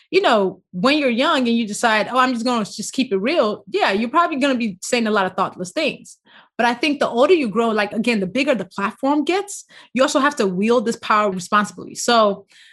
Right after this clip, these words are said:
people who know me in real life and who, like, have known me since high school will read a piece I wrote and say, "This sounds just like you still."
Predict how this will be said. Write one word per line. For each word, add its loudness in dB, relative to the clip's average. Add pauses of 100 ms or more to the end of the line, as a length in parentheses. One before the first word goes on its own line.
(240)
people 4
who 0
know 2
me 0
in 0
real 0
life -2 (340)
and -4
who, 0 (400)
like, -2 (160)
have 2
known 4
me 0
since -2
high 0
school -8 (100)
will 0
read -2
a 0
piece -8
I 0
wrote -2
and -6
say, 0
"This -2
sounds -2
just -6
like -2
you -20
still." -12